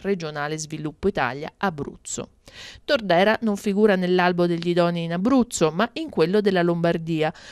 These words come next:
dove però non ha superato la seconda prova per entrare nella cosiddetta short list di duecento persone, anche se rientrerebbe comunque tra gli ottocento idonei.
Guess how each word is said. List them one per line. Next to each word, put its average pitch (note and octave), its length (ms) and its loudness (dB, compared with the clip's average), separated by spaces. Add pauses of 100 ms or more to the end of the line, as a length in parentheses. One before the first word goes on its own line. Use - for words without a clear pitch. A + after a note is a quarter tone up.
(100)
dove F#3+ 280 4
però A#3 360 4
non B3+ 160 0
ha A3 80 4
superato G#3+ 540 0
la G3+ 100 0
seconda G#3 400 -2
prova D#3+ 300 -4
per G#3+ 160 0
entrare F#3+ 440 -2
nella D#3+ 280 -6
cosiddetta G3 680 -2
short - 460 -2
list D#3+ 420 -4
di G3+ 220 -2
duecento F#3+ 560 -2
persone, D3+ 640 -2 (300)
anche G#3 280 0
se D#3+ 220 -2
rientrerebbe G3 720 -2
comunque G#3+ 560 -2
tra E3 180 -4
gli F3+ 140 -4
ottocento E3 720 -6
idonei. B2+ 560 -6